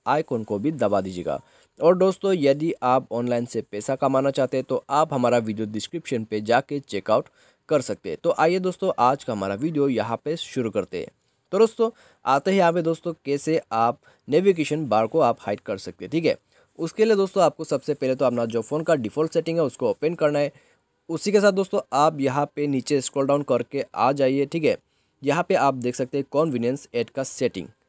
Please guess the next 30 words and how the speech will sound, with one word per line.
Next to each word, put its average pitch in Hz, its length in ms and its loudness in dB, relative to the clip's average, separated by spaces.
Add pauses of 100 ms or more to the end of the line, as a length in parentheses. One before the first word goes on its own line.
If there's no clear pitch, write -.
(140)
तो 190 60 -2
यहाँ 175 360 0
पे 196 100 -2
आ 123 180 2
जाइए। 127 260 0
उसके 151 460 -6
बाद 120 320 0
दोस्तों 120 440 -4 (600)
यहाँ 139 200 2
पे 196 120 0
आपको 151 220 2
क्या 131 240 0
करना 120 200 0
है, 190 120 0
नेविगेशन 123 500 0
कीज 175 300 -8
में 175 120 0
जाना 151 200 2
है। 151 120 0
उसके 131 360 -6
बाद 117 320 0 (100)
आप 123 220 -2 (380)
इसको 180 320 0
हाइड 151 320 0 (100)
करने 131 200 2
के 127 120 -2
लिए 143 180 2 (380)
स्वाइप 139 320 2
अप 123 200 0
gestures 120 480 -2